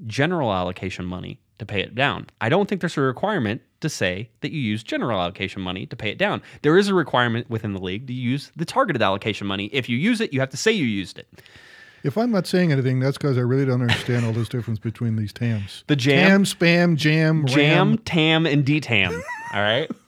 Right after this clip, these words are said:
Speaker 1: That's, that's what we got. Um, so that's where we sit right now. So Jorgen's contract could be under the five hundred thousand dollar max budget,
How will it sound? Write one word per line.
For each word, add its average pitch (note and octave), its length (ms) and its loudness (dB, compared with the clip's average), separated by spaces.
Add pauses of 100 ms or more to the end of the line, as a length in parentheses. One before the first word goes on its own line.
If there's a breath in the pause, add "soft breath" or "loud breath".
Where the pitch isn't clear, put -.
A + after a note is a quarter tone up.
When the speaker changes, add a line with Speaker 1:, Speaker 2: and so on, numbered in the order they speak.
(140)
Speaker 1:
That's, A#2 220 -6
that's B2 260 2
what C#3+ 120 4
we C#3+ 100 0
got. B2 340 2
Um, D#3+ 260 6 (220 loud breath)
so F3 440 4
that's F3+ 280 0
where C4 100 -2
we A3 80 0
sit - 180 -2
right F3+ 100 2
now. G#2+ 100 -2
So G3+ 440 4 (160)
Jorgen's F#3+ 400 4
contract E3 400 -2
could C4 340 0
be E3+ 280 0
under F3+ 180 4
the G3 100 0
five E3+ 220 4
hundred F3 200 2
thousand E3 280 2
dollar D#3+ 180 2
max D3 240 4
budget, A2 340 0